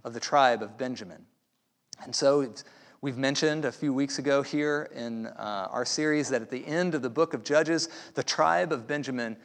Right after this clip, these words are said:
commits one of the most atrocious acts of violence in Scripture against an Israeli,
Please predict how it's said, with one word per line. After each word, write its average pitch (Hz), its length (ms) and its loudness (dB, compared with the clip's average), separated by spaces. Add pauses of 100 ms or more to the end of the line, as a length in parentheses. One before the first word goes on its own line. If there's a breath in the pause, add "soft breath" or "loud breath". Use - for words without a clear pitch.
(180 loud breath)
commits 147 680 -2 (480)
one 139 200 -6
of 120 300 -8
the 160 240 -4
most 143 600 -6
atrocious - 840 -8
acts 117 380 -8
of 110 160 -16
violence 101 720 -8 (560)
in 123 260 -6
Scripture 95 720 -10
against 117 380 -10
an 117 80 -10
Israeli, 101 540 -8